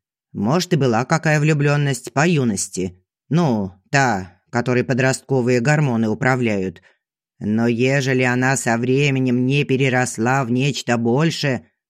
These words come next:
то тут и ловить нечего. Реанимации не подлежит.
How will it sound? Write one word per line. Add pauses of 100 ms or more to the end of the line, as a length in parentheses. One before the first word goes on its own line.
(180)
то
тут
и
ловить
нечего. (460)
Реанимации
не
подлежит.